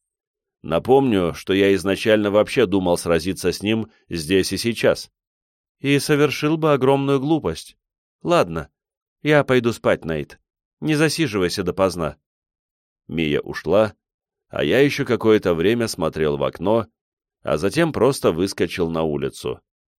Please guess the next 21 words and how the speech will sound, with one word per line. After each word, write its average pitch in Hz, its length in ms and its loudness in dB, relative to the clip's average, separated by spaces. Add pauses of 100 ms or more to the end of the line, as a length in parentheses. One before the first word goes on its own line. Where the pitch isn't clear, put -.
(220)
Сбросил 85 520 0
ханьфу, 90 640 -2 (240)
оставшись - 680 -2
в 78 80 -4
одних 80 360 -4
подштанниках, 101 960 -2 (300)
и 135 160 0
вооружился 98 720 2
рейхором. 73 640 -2 (760)
Первая 110 440 0
стойка 92 400 0
танцующего 80 760 -4
дракона. 73 580 -4 (640)
Два 82 300 0
шага 85 320 0
вперед, 80 500 -4 (380)
последовательность 120 1000 0
из 95 200 -8
трех 101 280 0
размашистых 92 720 -2
ударов, 80 480 -2